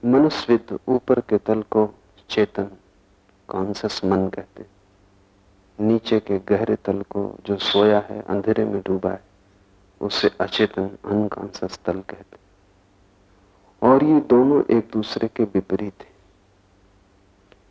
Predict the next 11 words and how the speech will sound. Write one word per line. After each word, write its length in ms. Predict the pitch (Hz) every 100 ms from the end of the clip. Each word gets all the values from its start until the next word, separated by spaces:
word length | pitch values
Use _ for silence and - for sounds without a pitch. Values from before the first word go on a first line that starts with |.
| 107
इसलिए 280 | - 117 113
तुम्हारी 500 | - 104 107 101 117
मुस्कुराहट 880 | 107 101 - 107 110 113 120 _ - - - _ _ _ _ _ _ _ _ _ _ _ _ _ _ _ _ _ _ _ _ _ _ 110
भीतर 460 | - 110 - 113 - - - -
दुख 240 | 98 107 - -
को 120 | 101
छिपाए 520 | - 95 95 87 92
होती 300 | 92 - -
है 80 | - _ _ _ _ _ _ _ _ _ _ _ _ _ -
और 200 | 104 110
तुम्हारे 520 | - 98 101 101 110